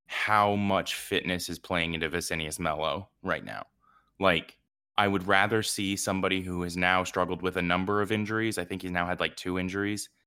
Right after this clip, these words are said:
um, get eased in, even if in theory it cost us points, because he looks like a talent I would rather see given the time. I hate to tell anyone, but this is already not going to be a barnstorming start to this season. So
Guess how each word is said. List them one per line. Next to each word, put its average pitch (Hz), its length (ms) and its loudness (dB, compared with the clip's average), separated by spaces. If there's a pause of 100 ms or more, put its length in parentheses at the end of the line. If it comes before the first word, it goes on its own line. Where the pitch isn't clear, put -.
(500)
um, 87 500 4 (520)
get 101 260 0
eased 92 320 -2
in, 104 400 0 (600)
even 110 260 2
if 107 140 -2
in 90 280 0
theory 98 640 -2
it - 140 -2
cost 87 400 -2
us 85 120 -6
points, - 600 -6 (500)
because 92 380 2 (120)
he 107 200 -4
looks 101 260 -2
like 98 140 0
a 87 40 -6
talent 90 440 0
I 87 60 0
would 87 140 -2
rather 90 320 4
see 85 540 -4 (840)
given 104 340 2
the 92 80 2
time. 85 520 0
I 95 40 2
hate 107 260 -2
to 95 100 -6
tell 95 260 2
anyone, 85 320 -2
but 87 100 -6
this 98 140 -4
is 95 100 -2
already 95 300 4
not 92 240 4
going 90 160 0
to 87 60 -2
be 87 120 0
a 85 60 0
barnstorming 85 720 0
start 90 300 0
to 90 60 -8
this 82 160 -6
season. 82 420 -2
So 85 360 -2